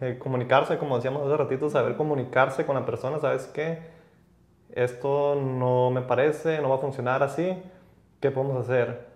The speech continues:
Speaker 1: Entonces la otra persona puede que ni de cuenta se haya dado de que, "Oh, pues yo estoy haciendo las cosas mal", o, o, o, "Wow, tanto te molesta eso", entonces ya puede que puedan hacer unos ajustes, pero en realidad, cuando llega un punto que sea un pariente o tu re-, pareja,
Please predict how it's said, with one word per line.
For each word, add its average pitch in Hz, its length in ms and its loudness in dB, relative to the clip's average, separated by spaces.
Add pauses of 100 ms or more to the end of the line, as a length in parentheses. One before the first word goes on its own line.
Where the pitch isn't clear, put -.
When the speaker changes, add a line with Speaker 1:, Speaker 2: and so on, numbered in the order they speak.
(460)
Speaker 1:
Entonces 123 300 -4
la 131 80 0
otra 139 180 0
persona 135 320 -2
puede 151 180 4
que 143 80 0
ni 131 100 0
de 120 160 -2
cuenta 135 320 0
se 143 120 0
haya 131 220 4
dado 131 280 6
de 127 160 0
que, 101 180 -6
"Oh, - 240 -8
pues 117 140 -4
yo 120 80 -6
estoy 123 280 -2
haciendo 127 380 -4
las 120 100 -6
cosas 123 300 -2
mal", 147 260 2
o, 123 140 2
o, 110 460 -4 (480)
o, 117 120 0
"Wow, 135 300 4
tanto 139 260 -2
te 147 80 -2
molesta 127 420 2
eso", 147 180 0
entonces 131 340 -2
ya 127 160 0
puede 131 220 4
que 120 260 -4 (180)
puedan 127 220 2
hacer 123 260 4 (280)
unos 135 180 -4
ajustes, 151 680 2 (320)
pero 147 140 6
en 139 40 4
realidad, 135 360 8
cuando 170 180 4
llega 139 100 8
un 160 120 4
punto 160 420 4
que 143 100 0
sea 127 160 4
un 135 120 0
pariente 147 640 4
o 139 120 4
tu 131 120 0
re-, 127 120 2
pareja, 135 680 0